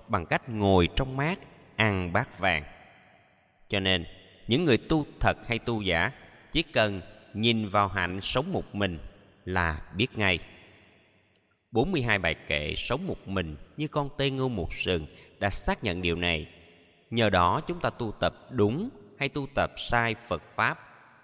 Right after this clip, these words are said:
đều ở nơi hạnh của con tê ngưu một sừng. Cho nên tu theo đạo Phật mà tu tập sai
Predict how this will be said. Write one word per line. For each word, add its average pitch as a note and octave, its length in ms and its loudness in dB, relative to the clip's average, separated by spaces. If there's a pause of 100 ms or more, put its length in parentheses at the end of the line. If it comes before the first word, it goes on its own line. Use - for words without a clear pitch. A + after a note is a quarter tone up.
đều G#2+ 180 2
ở F2+ 120 2
nơi C3+ 380 -2
hạnh E2 320 0 (360)
của F2+ 340 2 (140)
con A2 240 2
tê G#2+ 100 4
ngưu G2+ 220 2
một F2 240 0
sừng. F2 280 2 (1400)
Cho D3+ 100 4
nên C3 420 2
tu D#3 120 0
theo D3 140 0
đạo E2+ 160 4 (160)
Phật F2+ 200 4 (320)
mà G2+ 100 2
tu C#3+ 200 -2
tập - 240 0
sai C3 460 0